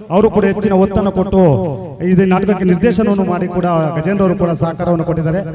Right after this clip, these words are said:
ಹಾಗೆ ಪುನೀತ್ ರಾಜ್ ಅವರು, ಮಹಿಳಾ ಮಣಿಗಳು ಯಾರು ಕೂಡ ಹತ್ತು ರೂಪಾಯಿ ನಮ್ಗೆ ಕೊಡೋದು ಬೇಡ,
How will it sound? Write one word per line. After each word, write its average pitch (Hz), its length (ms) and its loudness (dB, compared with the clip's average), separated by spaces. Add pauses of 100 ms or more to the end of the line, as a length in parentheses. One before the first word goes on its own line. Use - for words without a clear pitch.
(300)
ಹಾಗೆ 208 200 2
ಪುನೀತ್ 233 320 0
ರಾಜ್ 208 200 2
ಅವರು, 170 480 2
ಮಹಿಳಾ 208 360 0
ಮಣಿಗಳು 226 420 2
ಯಾರು 202 440 2
ಕೂಡ 226 140 0
ಹತ್ತು 208 180 0
ರೂಪಾಯಿ 226 160 4
ನಮ್ಗೆ 208 140 -2
ಕೊಡೋದು 202 260 2
ಬೇಡ, 202 100 2